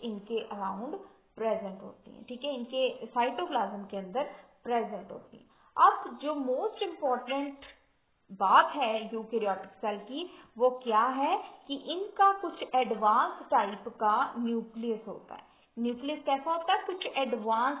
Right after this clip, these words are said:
type का इनका nucleus होता है। उसका क्या मतलब है? मतलब इनके बाहर जो है,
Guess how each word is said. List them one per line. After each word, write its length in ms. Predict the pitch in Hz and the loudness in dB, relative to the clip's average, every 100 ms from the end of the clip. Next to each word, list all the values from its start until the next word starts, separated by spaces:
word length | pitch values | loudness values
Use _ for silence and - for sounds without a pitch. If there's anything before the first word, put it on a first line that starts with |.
| - | -4
type 280 | 254 202 196 | -2 -2 -6
का 100 | 226 | -6
इनका 320 | 214 196 214 | -6 -6 -4
nucleus 500 | 214 214 185 190 202 220 | -4 -6 -10 -10 -8 -8
होता 260 | 196 - | -8 -4
है। 120 | 226 - - - - | -4 -4 -12 -20 -14
उसका 260 | 254 - 381 | -4 2 2
क्या 240 | 403 403 | 4 2
मतलब 400 | 392 - 233 190 | 2 -2 -4 -6
है? 220 | - - - _ _ 226 | -8 -18 -20 _ _ -10
मतलब 680 | 220 202 - 269 349 - - - - | -2 -2 0 4 4 4 -6 -14 -6
इनके 720 | 285 294 - 339 370 269 208 | -4 -4 -6 -4 -4 -4 0
बाहर 520 | 208 202 240 285 320 | 2 2 4 6 6
जो 200 | 247 247 | 0 -4
है, 520 | 214 196 208 254 320 | -4 -6 -6 -4 -6